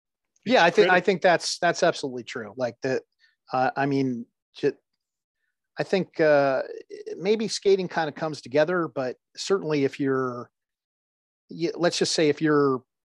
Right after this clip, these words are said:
Speaker 1: ten percent faster than most other people, then the way the game looks to you looks different than somebody who's ten percent slower. You, you see opportunities that that person will never see because they're just not, they just don't present themselves. So,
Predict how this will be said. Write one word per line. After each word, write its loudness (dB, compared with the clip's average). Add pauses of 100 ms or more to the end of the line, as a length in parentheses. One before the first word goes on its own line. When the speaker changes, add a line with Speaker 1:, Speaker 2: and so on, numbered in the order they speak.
(280)
Speaker 1:
ten -2
percent -8
faster -2
than -8
most -2
other 0
people, -6
then -2 (180)
the -4
way 2
the -2
game -2
looks -2
to -14
you 0
looks -2
different -6 (380)
than -10 (560)
somebody -4
who's -6
ten -6
percent -10
slower. -10 (580)
You, -2
you -6
see -2
opportunities -2
that -8
that -2
person -4
will -8
never -4
see -10
because -6
they're -12
just -8
not, -6 (420)
they -6
just -10
don't -6
present -4
themselves. -6 (500)
So, 0